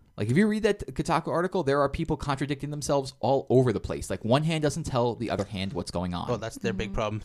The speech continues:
Speaker 2: this whole development of the game. It's been like that. They, you can see through the course of what they've been changing. It's like they come with one idea, and then the next expansion, they scrap the first idea, and they try something else, and then they
Speaker 3: Yeah.
Speaker 2: scrap that
Speaker 3: I
Speaker 2: idea.
Speaker 3: still just feel like Destiny gets held to a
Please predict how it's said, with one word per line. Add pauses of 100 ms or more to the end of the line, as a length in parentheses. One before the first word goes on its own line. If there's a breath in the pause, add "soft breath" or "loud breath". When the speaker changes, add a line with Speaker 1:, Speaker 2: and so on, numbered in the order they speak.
Speaker 2:
this
whole
development
of
the
game. (220)
It's
been
like
that.
They,
you
can
see
through
the
course
of
what
they've
been
changing.
It's
like
they
come
with
one
idea,
and
then
the
next
expansion,
they
scrap
the
first
idea,
and
they
try
something
else,
and
then
they
Speaker 3:
Yeah.
Speaker 2:
scrap
that
Speaker 3:
I
Speaker 2:
idea.
Speaker 3:
still
just
feel
like
Destiny
gets
held
to
a